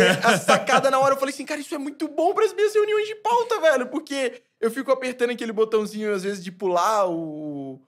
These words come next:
Speaker 1: o, o vídeo, cinco segundos, dez segundos, e às vezes a gente perde o conteúdo, mas se você segura o espaço, ele, o
Speaker 2: <laughs>
Speaker 1: vídeo, ele acelera, eu falo, "Cara,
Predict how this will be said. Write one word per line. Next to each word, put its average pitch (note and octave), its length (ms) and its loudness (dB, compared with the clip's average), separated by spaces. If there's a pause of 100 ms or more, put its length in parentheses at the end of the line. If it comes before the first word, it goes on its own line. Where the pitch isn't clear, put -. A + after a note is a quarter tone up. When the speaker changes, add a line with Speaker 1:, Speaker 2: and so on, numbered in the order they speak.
(280)
Speaker 1:
o, C3 600 -10
o - 20 -12
vídeo, F3 460 -8
cinco F3+ 260 -12
segundos, D#3+ 540 -8
dez D#3 200 -4
segundos, G#3 360 -10
e - 20 -2
às G#3 80 -6
vezes G#3+ 140 -12
a - 20 -6
gente A#3 160 -12
perde A#3 300 -8
o A3 40 -20
conteúdo, A#3 440 -8
mas G#3 140 -10
se - 40 -20
você A3+ 240 -10
segura B3+ 400 -6
o B3 60 -4
espaço, F3+ 720 -4 (480)
ele, A3 400 0
o A3 260 2
Speaker 2:
<laughs> - 0 -
Speaker 1:
vídeo, A#3+ 480 2
ele B3 220 4
acelera, B3 520 2
eu A#3+ 100 4
falo, B3 200 -4
"Cara, C#4 220 -6